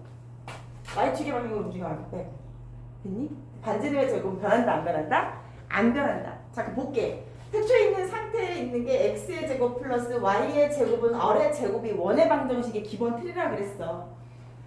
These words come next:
그럼 봅시다. 원의 중심의 좌표가 얘는 영, 영이고 반지름은 그럼 R이라 그랬잖아요. 그쵸? 그럼 해볼까? 자, 원의 중심의 좌표가 일, 이고 반지름의 길이가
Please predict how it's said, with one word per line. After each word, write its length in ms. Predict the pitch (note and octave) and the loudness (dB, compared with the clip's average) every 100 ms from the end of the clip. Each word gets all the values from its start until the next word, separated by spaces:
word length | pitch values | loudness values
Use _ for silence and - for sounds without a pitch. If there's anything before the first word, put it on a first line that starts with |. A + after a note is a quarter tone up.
| - | -10
그럼 140 | - B3+ | 0 4
봅시다. 340 | A#3+ - A3+ | 4 4 4
원의 360 | F#3+ A#3 F4 F4 | 8 8 8 2
중심의 460 | B3+ C4 C#4 F#4 F#4+ | 2 2 4 2 0
좌표가 380 | D#4 D4+ C4 A#3+ | -2 0 0 0
얘는 200 | G3+ G3 | -2 0
영, 220 | F3+ A#3+ | 0 -2
영이고 880 | - B3+ A#3 - - - G#4+ - - - - - | -2 0 2 0 -2 0 0 0 -6 -14 -16 -12
반지름은 640 | - C#4+ B3+ F#4+ F4 D#4+ C#4 | 0 4 4 4 2 0 -4
그럼 100 | A#3 | -2
R이라 360 | - - B3+ G3 | 0 2 4 2
그랬잖아요. 460 | F3 F3+ F3 D#3+ D#3+ | 0 -4 -4 -4 -6
그쵸? 320 | - D#3+ - - - | -8 -12 -12 -14 -8
그럼 100 | A#3+ | -2
해볼까? 600 | F#4 G4+ B3 B3+ - - | -2 0 0 -2 -4 -8
자, 380 | - F#3 - - - - - - - | -2 -2 -2 -8 -14 -16 -16 -16 -2
원의 300 | G#3+ C#4 F#4+ | 6 6 6
중심의 500 | - C4 D4 F4+ E4+ E4 | 4 4 4 2 0 0
좌표가 640 | C4 C4+ - G#3 - - | -2 0 -2 -2 -4 -8
일, 140 | A#3 F#4+ - A#4 F#4+ E4+ A#4+ A4+ | 0 2 4 4 4 2 0 -2
이고 200 | A4+ - | -2 -2
반지름의 680 | - G3+ A3 F4+ F4 D4+ - | 0 -2 0 0 0 -2 -2
길이가 560 | G#3 F#3+ G#3+ G3+ - | -4 -2 -2 -4 -6